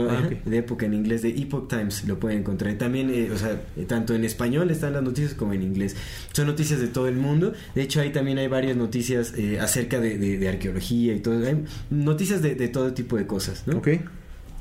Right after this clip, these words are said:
Speaker 2: De salud, de todo, pero son no-, noticias que realmente no, no van filtradas por, eh, el interés de ninguna empresa, ninguna corporación,
Speaker 1: Nice.
Speaker 2: de nada. O sea, buscan, eh, es periodismo real.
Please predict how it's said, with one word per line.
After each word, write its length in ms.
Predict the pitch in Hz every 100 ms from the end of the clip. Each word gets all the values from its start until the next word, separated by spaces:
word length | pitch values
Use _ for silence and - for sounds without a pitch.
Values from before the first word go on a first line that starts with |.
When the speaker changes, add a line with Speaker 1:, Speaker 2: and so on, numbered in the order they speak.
| -
Speaker 2:
De 120 | 120
salud, 300 | - 113 131
de 80 | 139
todo, 240 | 147 165 180 - - -
pero 240 | 156 180
son 240 | 165 165
no-, 220 | 170 147 151
noticias 480 | 135 131 151 156 151
que 140 | 139
realmente 480 | 135 135 135 131 131
no, 400 | 131 139 143 127
no 120 | 131
van 200 | 131 127
filtradas 560 | 117 107 120 123 120 -
por, 420 | 110 104 98 92
eh, 220 | 104 101
el 80 | 104
interés 260 | 104 107
de 80 | 113
ninguna 300 | 110 104 104
empresa, 360 | 98 113 107 104
ninguna 280 | 98 101 92
corporación, 560 | 82 80 73 - 123
Speaker 1:
Nice. 160 | 127 104
Speaker 2:
de 60 | 104
nada. 120 | 92 - -
O 40 | -
sea, 140 | 120
buscan, 580 | 131 151 160 151 160 104
eh, 140 | 127 127
es 120 | 151
periodismo 580 | 170 147 131 135 135 117
real. 300 | 98 87